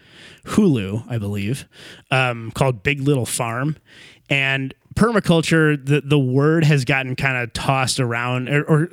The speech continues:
or associated over the last couple decades with, well, like, counterculture and, you know, hippie culture. So it's,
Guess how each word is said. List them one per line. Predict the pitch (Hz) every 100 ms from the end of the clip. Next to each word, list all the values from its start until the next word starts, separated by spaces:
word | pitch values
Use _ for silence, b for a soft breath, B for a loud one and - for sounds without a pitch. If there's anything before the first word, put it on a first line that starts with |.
| -
or | 170
associated | 135 - - 143 - 156 147 147 147 - _ -
over | 147 135
the | 135
last | 131 131 127
couple | - 139 123
decades | 107 120 - 135 131
with, | 104 117 113 - - B B B B B
well, | 427
like, | 226 -
counterculture | - 151 156 151 - 147 - 147 143 143 127
and, | 120 117 113 110 110
you | - 127
know, | 107 101 95 - _ _ _
hippie | - 160 151 139
culture. | - 135 127 139 131
So | - 135
it's, | 123 -